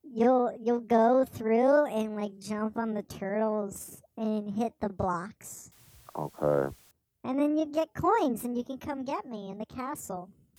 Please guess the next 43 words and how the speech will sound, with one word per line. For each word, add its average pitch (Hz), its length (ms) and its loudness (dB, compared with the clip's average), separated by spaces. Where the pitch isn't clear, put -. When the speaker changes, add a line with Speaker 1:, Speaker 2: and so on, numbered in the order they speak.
Speaker 2:
I 85 80 0
could - 200 -2
have - 100 2
come 90 240 -2
and 80 160 -2
down 85 260 2
and 76 140 0
got, 80 240 -4
got 82 300 -2
you 76 120 0
to 69 140 -6
take 85 200 4
you 76 220 2
to 67 60 -4
dinner 85 260 0
if 69 140 -4
you 80 100 0
were 76 140 0
in 67 120 -10
Newport. 73 520 -2
Speaker 1:
Yeah, 311 100 4
I 311 120 2
would 403 280 2
have 277 100 -4
loved 277 420 0
to 330 100 -4
go 262 200 0
to 233 120 0
dinner. 190 520 -4
We 269 120 0
could 359 200 -2
go, 330 360 6
we 254 140 -2
could 339 180 -2
go 302 160 6
to 302 140 0
the 240 100 -2
food - 400 0
court 233 300 2
at 202 140 -4
the 208 80 -6
mall. 190 580 -4
Speaker 2:
Yeah, 101 500 4